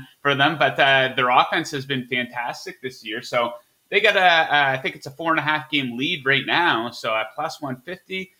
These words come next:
I like that. And I don't mind the, uh, defending World Series champions there in the National League East. I think they're four games behind the Mets right now. The Braves are plus one ninety right now to win the N L East right now, and they're one of the hottest teams in baseball.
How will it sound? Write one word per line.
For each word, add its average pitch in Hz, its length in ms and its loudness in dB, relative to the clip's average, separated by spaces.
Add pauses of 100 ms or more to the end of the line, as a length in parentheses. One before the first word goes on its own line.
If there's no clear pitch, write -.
(220)
I 107 100 -4
like 131 320 0
that. 170 380 4 (280)
And 147 140 0
I 151 80 2
don't 233 460 0
mind 220 420 0
the, 208 180 -6
uh, 208 300 -2
defending 208 420 -10
World 196 300 -8
Series 202 320 -4
champions 214 640 -6
there 110 340 2
in 131 320 -4
the 139 200 -2
National 135 560 -4
League 175 260 -6
East. 208 300 -8
I 110 60 -6
think 151 200 -2
they're 147 100 -2
four 139 300 0
games 139 300 0
behind 139 280 0
the 127 40 0
Mets 127 320 -2
right 135 180 -2
now. 110 260 2
The 110 300 -4
Braves 139 580 2
are 117 440 6 (360)
plus 180 320 4
one 156 220 4
ninety 135 480 2 (260)
right 117 220 0
now 113 200 2
to 117 200 -8
win 131 460 0 (400)
the 123 380 -2
N 139 200 2
L 131 180 2
East 165 240 -2
right 185 180 0
now, 131 240 0
and 143 80 0
they're 151 140 2
one 160 140 2
of 151 80 0
the 147 80 2
hottest 156 360 0
teams 160 300 -2
in 160 120 -2
baseball. 139 840 2